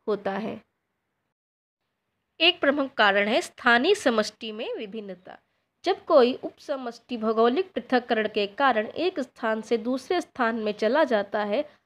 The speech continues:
अर्थात अप्रवास करता है, वह नए स्थान को अपने आवास बना लेता है और उस निवास के किसी उपसमष्टि के साथ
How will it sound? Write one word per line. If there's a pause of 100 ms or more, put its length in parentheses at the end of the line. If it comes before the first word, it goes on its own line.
अर्थात (180)
अप्रवास
करता
है, (260)
वह
नए
स्थान
को
अपने
आवास
बना
लेता
है (280)
और
उस
निवास
के
किसी
उपसमष्टि
के
साथ